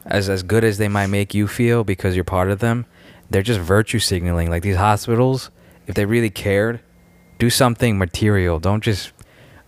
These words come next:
don't, don't, like, "Okay, we're gonna, we're gonna kneel, we're gonna send a signal, we're gonna let everyone know we care."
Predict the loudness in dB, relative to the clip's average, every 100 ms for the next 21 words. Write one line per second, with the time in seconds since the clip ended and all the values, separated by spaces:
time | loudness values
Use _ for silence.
0 | -20 -10 -2 0 0 0 0 0 0 0
1 | 2 0 2 2 2 2 2 0 0 0
2 | 2 2 2 4 4 2 0 -2 -2 -2
3 | -2 0 0 0 0 0 0 0 -2 -2
4 | 0 -2 0 2 2 0 -2 0 0 0